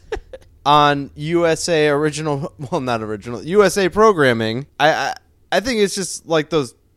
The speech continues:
Speaker 2: the Substitute movies would
Speaker 1: Yeah.
Speaker 2: be on U S A or T N T, and I know Treat Williams is in at least one of 'em.
Speaker 1: Yeah,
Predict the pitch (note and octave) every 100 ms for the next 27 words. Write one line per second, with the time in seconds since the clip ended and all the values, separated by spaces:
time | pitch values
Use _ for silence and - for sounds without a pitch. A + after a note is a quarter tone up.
0 | - C3+ D#3 D#3 - D3+ D3+ D3+ - B2
1 | B2+ A2+ A2+ A2+ A2 A2+ A#2 A2+ F3 D3+
2 | C#3 - _ _ _ _ - A2+ C#3+ C3+
3 | B2+ B2+ B2+ A#2+ A#2+ B2+ B2 A#2+ - B2
4 | A2+ A2 A2+ G#2 - C3 A2+ B2 A2 C3
5 | C3+ C3+ C#3 D3+ G3 G3 F3 D3 - D3+
6 | B2+ C3 C3 A#2+ G#2+ G#2 G#2 - _ _
7 | _ _ - C3 D3+ C#3+ B2+ D3+ F3 -
8 | C#3 C3 A2+ F#2+ F2+ F2+ _ _ _ -
9 | E3 C3+ G#2